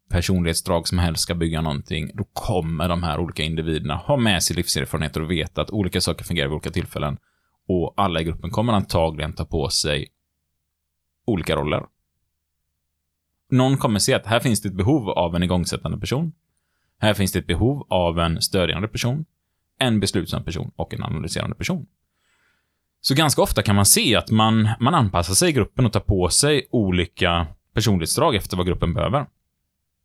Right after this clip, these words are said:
Och det är så man kan se att ett, eh, ett gäng trivs tillsammans. Och man kan ofta se det i am-, så här amerikanska dokusåpor eller serier som på T V,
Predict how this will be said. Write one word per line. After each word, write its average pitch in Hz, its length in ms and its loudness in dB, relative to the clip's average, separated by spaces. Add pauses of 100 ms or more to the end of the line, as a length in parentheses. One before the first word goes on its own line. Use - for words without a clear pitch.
(600)
Och 110 60 2
det 110 40 4
är 113 40 4
så 104 120 2
man 101 120 4
kan 156 120 2
se 156 240 2
att 131 200 -2
ett, 120 300 -2
eh, 101 60 -2 (920)
ett - 120 -8
gäng 87 240 2
trivs 80 340 -2
tillsammans. - 720 -4 (1080)
Och 123 60 0
man 120 100 4
kan 131 100 2
ofta 147 180 0
se 120 100 4
det 98 80 4
i 98 80 4
am-, 107 160 0
så 117 100 4
här 92 100 4
amerikanska 95 640 2
dokusåpor 92 580 0
eller 92 100 4
serier 82 580 0
som 92 200 -4
på 82 60 -6
T 87 160 0
V, 78 220 0